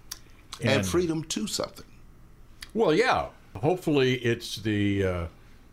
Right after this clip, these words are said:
Speaker 2: bridge from one state to another.
Speaker 1: Right, right.
Speaker 2: Yeah.
Speaker 1: And I think that's real important, um, when we think about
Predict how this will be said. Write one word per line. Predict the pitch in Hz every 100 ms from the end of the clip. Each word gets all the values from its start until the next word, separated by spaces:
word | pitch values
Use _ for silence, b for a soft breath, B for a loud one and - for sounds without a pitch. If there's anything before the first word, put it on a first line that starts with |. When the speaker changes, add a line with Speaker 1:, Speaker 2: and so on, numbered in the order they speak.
| -
Speaker 2:
bridge | 113 139 143 117 117
from | - 117 107 101
one | 98 110 113 110
state | 101 - 120 98 92 -
to | 98 90
another. | 85 80 - - -
Speaker 1:
Right, | 107 123 113 85 -
right. | 104 107 95 - - B B B
Speaker 2:
Yeah. | 123
Speaker 1:
And | 151
I | 190
think | 226 233
that's | 226 -
real | 185 196
important, | 190 147 185 202 123 127 131 -
um, | 104 113 113 -
when | 123 135
we | 127
think | 123 143 147
about | 123 104 87 87 90